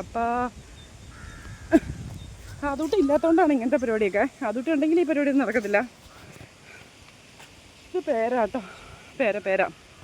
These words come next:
ദേ അമ്പലത്തിൻ്റെ ഇവിടുന്ന് ഇത്ര അങ്ങ് പോകുന്നേ. ഇനിയിപ്പം നമ്മൾ വീട്ടിലേക്ക് പോവുകയാണ്. കുറച്ച് ദൂരമേ ഉള്ളൂ. വീട്ടിലേക്ക് വന്ന് വഴി എല്ലാവരും കാണിച്ചു തരാവേ. പിന്നെ ആദൂട്ടിനെ കാണിച്ച്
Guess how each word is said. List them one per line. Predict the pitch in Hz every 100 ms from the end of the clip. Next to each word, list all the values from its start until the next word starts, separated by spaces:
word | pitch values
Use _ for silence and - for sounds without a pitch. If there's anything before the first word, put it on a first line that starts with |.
| - - - -
ദേ | 240 247 226
അമ്പലത്തിൻ്റെ | 214 233 285 269
ഇവിടുന്ന് | 240 262
ഇത്ര | 285 311
അങ്ങ് | 240
പോകുന്നേ. | 208 208 208 - - - - - - - - - - -
ഇനിയിപ്പം | 277 294 - 294 339 - - - - - - - - - - -
നമ്മൾ | 240 262 220 - - - - - - - - - - - -
വീട്ടിലേക്ക് | 294 302 320 302
പോവുകയാണ്. | 262 185 175 170 180 - - - - - - - - -
കുറച്ച് | 339 330 392
ദൂരമേ | 269 208
ഉള്ളൂ. | 180 190
വീട്ടിലേക്ക് | 214 233 247
വന്ന് | 202 196
വഴി | 196 220
എല്ലാവരും | 185 180
കാണിച്ചു | 175 175 175
തരാവേ. | 170 202 262 - - - - - - - -
പിന്നെ | 294 330
ആദൂട്ടിനെ | 277 277 254 285 285
കാണിച്ച് | 233 226